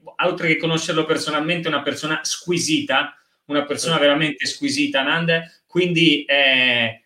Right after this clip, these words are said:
Speaker 1: ci prendiamo in carico questa cosa qui, ci abbiamo già chi ci fa la simultanea, meglio di Anand e non, sicuramente
Speaker 2: Per-
Speaker 1: non c'è nessuno.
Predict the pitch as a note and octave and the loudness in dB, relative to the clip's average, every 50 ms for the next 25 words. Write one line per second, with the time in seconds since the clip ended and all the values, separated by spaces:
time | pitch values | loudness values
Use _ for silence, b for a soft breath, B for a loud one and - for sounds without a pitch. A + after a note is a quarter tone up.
0 | _ - - E3+ E3 F3 F3 F3 F3 G3 G3 G3+ G3 G3 E3+ E3 E3+ F#3 F3+ F#3 | _ -6 -4 -2 2 2 2 4 4 4 4 6 4 2 2 2 4 6 6 6
1 | F3 - - D3+ C#3+ D#3+ D#3 - - E3 E3 F3+ E3+ G3 G3+ G3+ - G#3 G3+ - | 6 2 0 -2 0 0 0 0 0 2 2 2 2 2 0 0 -2 -2 0 0
2 | F3+ - F3 F3+ F3 E3+ E3+ F3 G#3 G3 G3+ G3 - - E3 E3 F3+ F3+ F3 E3 | 0 2 2 2 2 2 2 2 2 2 2 0 -2 -4 0 2 4 4 4 4
3 | - E3+ D#3+ D#3 C#3+ C#3 C#3+ B2+ A#2+ A#2 B2 C#3+ E3 E3 E3 E3 D#3+ D#3+ D#3 D3+ | 2 0 0 -2 0 0 0 0 0 0 -2 0 0 0 0 0 2 2 4 4
4 | C#3+ D3 D3+ - C#3 C3+ C3 C3 B2+ C3 C3 C3+ C3 - - - - C3+ C3 D3 | 4 2 2 2 2 2 2 0 0 -2 -4 -6 -8 -10 -10 -10 -8 -6 -4 -2
5 | C#3+ C#3+ D#3 D3+ D3 D3 D#3 D3 C3 A#2+ - C3 B2 A#2 A2 - - _ | -2 -2 -2 0 2 2 2 2 2 -2 -4 -4 -4 -4 -4 -4 -6 _